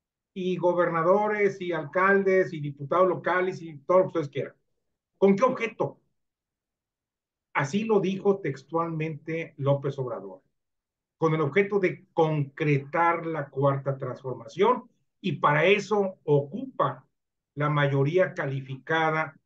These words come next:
tanto en la Cámara de Senadores como en la Cámara de Diputados para cambiar la Constitución de acuerdo a su antojo, de acuerdo a su gusto. Entonces, eh,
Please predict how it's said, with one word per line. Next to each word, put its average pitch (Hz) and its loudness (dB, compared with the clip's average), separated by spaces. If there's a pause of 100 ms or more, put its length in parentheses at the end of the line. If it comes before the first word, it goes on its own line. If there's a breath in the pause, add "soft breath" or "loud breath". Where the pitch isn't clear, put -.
(220)
tanto 127 -2
en 120 -6
la 117 -8
Cámara 247 0
de 185 2
Senadores 165 2
como 139 -6
en 135 -2
la 120 -8
Cámara 175 -2
de 131 -2
Diputados - -2 (340 soft breath)
para 220 2
cambiar 220 4
la 254 2
Constitución 196 -2
de 202 0
acuerdo 202 -2
a - -6
su 180 -4
antojo, 170 0 (360)
de 151 -4
acuerdo 190 2
a - -4
su - -10
gusto. 147 -6 (880)
Entonces, 233 2
eh, 202 2